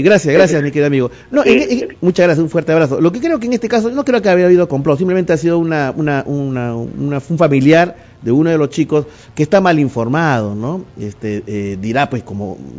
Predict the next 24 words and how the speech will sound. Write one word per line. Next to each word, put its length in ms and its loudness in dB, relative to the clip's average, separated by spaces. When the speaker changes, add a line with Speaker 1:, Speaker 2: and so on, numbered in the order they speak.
Speaker 1:
mucha 180 -2
gente 280 0
piensa, 440 2
¿no? 120 -8
"Anthony 260 -4
está 160 -6
saliendo 240 0
por 140 -10
todo 240 -6
lado, 380 -4
uy, 420 2
uy, 200 0
le 140 -4
estarán 240 -4
pagando". 280 -4
No, 340 -4
no, 300 -6
no, 120 -6
la, 180 -6
la 80 -2
televisión 300 2
no 60 -2
funciona 540 -2
así. 240 -14